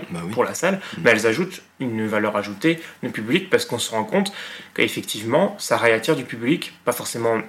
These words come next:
Speaker 2: hyper massif, mais ça réattire du public dans les salles.
Speaker 1: Mm.
Speaker 2: Et c'était une très bonne formule. Honnêtement, toutes les régions qui l'ont mis en place en sont satisfaits.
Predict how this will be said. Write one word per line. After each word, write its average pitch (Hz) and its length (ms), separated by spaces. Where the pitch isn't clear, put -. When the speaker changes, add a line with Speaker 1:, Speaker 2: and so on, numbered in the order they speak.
Speaker 2:
hyper 113 320
massif, 151 480
mais 107 160
ça - 100
réattire 110 300
du - 80
public 139 280
dans 120 120
les 120 60
salles. - 260
Speaker 1:
Mm. 90 120
Speaker 2:
Et 127 60
c'était - 580
une 143 180
très - 220
bonne 170 180
formule. 170 380
Honnêtement, 139 440
toutes - 220
les 170 80
régions 156 240
qui 156 160
l'ont 139 100
mis 135 40
en 135 100
place 165 220
en 131 60
sont - 100
satisfaits. - 500